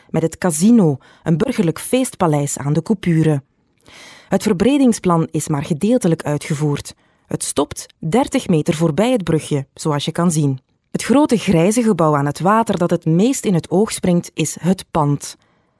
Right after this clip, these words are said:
Als de universiteit in negentien drieënzestig dit oude Dominicanenklooster koopt,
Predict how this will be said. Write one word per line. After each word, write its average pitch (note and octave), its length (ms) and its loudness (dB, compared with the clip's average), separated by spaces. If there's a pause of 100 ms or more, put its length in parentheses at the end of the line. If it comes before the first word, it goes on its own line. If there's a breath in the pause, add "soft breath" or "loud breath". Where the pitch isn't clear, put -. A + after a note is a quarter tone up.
(160)
Als D3 180 -2
de D3+ 80 -4
universiteit E3+ 720 0
in E3+ 100 2
negentien D#3+ 420 0
drieënzestig G3 800 0
dit E3+ 240 -2
oude G3+ 300 2
Dominicanenklooster D#3+ 1120 0
koopt, A#3 360 0